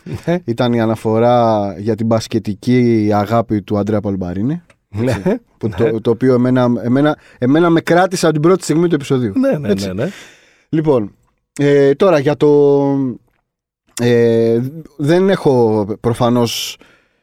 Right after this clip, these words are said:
Speaker 2: ε, νομίζω τα καλύψατε όλα, έτσι.
Speaker 1: Μάλιστα.
Speaker 2: Αλλά
Speaker 1: Δεν άκουσε το επεισόδιο καν, σίγουρα
Speaker 2: Ναι.
Speaker 1: αυτό είναι ξεκάθαρο. Ναι. <laughs> Ναι, ναι.
Speaker 2: Όχι, ρε, το άκουσα.
Speaker 1: Ναι.
Speaker 2: Αλλά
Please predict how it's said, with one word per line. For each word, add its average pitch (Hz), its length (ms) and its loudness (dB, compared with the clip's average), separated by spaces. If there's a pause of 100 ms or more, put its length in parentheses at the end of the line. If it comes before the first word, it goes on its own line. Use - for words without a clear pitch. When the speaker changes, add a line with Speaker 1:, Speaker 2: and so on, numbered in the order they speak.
(120)
Speaker 2:
ε, 113 460 2
νομίζω 135 280 2
τα 156 80 2
καλύψατε 127 500 0
όλα, 113 440 -2
έτσι. 110 140 -12
Speaker 1:
Μάλιστα. 98 440 -6 (120)
Speaker 2:
Αλλά 123 840 2
Speaker 1:
Δεν 117 120 0
άκουσε 117 180 -4
το 113 40 -2
επεισόδιο 107 320 -4
καν, 95 220 -8 (140)
σίγουρα 90 300 -8
Speaker 2:
Ναι. 113 60 -4
Speaker 1:
αυτό 92 120 -6
είναι 85 140 -8 (440)
ξεκάθαρο. 87 480 -8
Ναι. - 180 -2
<laughs> - 40 -14 (640)
Ναι, 117 140 0
ναι. 120 320 0
Speaker 2:
Όχι, 113 220 -6
ρε, 90 60 -14
το 104 120 -6
άκουσα. - 300 -10 (120)
Speaker 1:
Ναι. 117 140 0
Speaker 2:
Αλλά 120 160 2